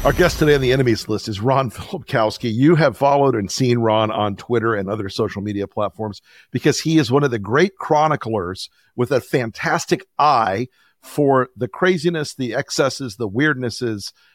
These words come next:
the mistakes, the corruption, the cruelty, and everything else of the maga right. And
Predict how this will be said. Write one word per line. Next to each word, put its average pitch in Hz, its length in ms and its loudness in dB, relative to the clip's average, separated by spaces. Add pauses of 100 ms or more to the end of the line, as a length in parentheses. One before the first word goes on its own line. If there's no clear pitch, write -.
(180)
the 120 180 0
mistakes, 139 640 -2
the 123 100 -8
corruption, 120 680 -2
the 110 100 -4
cruelty, 127 600 -4 (320)
and 123 120 -10
everything 151 400 -2
else 113 420 -2
of 120 260 2 (100)
the 110 100 -2
maga 110 340 2
right. 87 440 -8 (480)
And 127 400 2